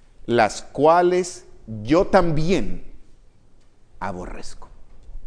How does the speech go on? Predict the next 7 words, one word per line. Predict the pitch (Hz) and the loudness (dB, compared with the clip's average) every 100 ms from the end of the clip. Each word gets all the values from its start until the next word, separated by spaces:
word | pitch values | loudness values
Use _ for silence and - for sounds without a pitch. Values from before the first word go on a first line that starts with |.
| - - - - - _ _ _ _ - | -12 -16 -20 -20 -20 _ _ _ _ -20
Las | - - - | -16 -12 -6
aborreces. | 90 - 95 - - - - - - - - - - - | -2 -2 -4 -8 -14 -20 -20 -16 -16 -16 -18 -20 -20 -2
Y | 151 | 0
hablábamos | 160 233 233 156 156 190 - - | 2 4 4 4 2 -2 -6 -8
de | 139 | -2
los | 151 151 | 0 0
nicolaitas. | 156 190 175 185 170 202 - - - - - | -2 -2 0 0 0 -2 -8 -14 -16 -20 -20